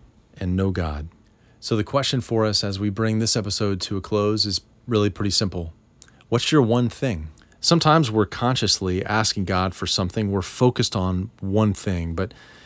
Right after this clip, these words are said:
you know, this passage to me is a real serious challenge to ask,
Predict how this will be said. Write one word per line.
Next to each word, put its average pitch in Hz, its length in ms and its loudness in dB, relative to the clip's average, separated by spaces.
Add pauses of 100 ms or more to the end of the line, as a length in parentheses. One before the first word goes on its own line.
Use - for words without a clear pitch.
(360)
you 117 120 0
know, 110 80 6
this 139 160 4
passage 110 500 0
to - 80 -6
me 117 200 4
is 95 120 4
a 87 60 -2
real 120 260 2
serious 101 380 2
challenge 95 480 -4
to 82 320 -6 (340)
ask, - 420 -2